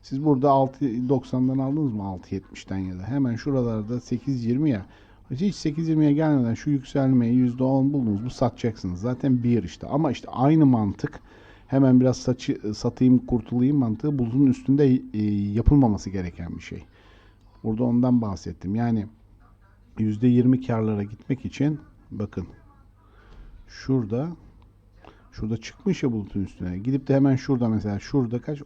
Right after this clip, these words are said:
On lira, on lira. Şurada kaç? On bir lira. Yüzde on. Hemen burada satıp kurtulmayın yani.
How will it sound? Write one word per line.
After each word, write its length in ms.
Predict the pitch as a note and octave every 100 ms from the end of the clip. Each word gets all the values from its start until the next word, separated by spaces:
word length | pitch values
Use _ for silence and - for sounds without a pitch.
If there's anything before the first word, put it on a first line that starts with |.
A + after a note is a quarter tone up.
| -
On 260 | C#3+ B2
lira, 140 | F#2+ F#2+
on 180 | B2+
lira. 280 | C3 A#2+ G2+
Şurada 360 | G#2 E3 C#3+ G#2+
kaç? 180 | C#3+ -
On 260 | C#3 C3
bir 80 | G#2+
lira. 120 | F2+
Yüzde 360 | G#2 C3 C3 C#3
on. 220 | B2+ F#2 - - - -
Hemen 360 | - D3+ E3 D3+
burada 140 | D3+
satıp 340 | - C#3+ C#3+ C#3
kurtulmayın 640 | C#3 B2+ D3 B2 F#2+ F2
yani. 280 | D#2+ E2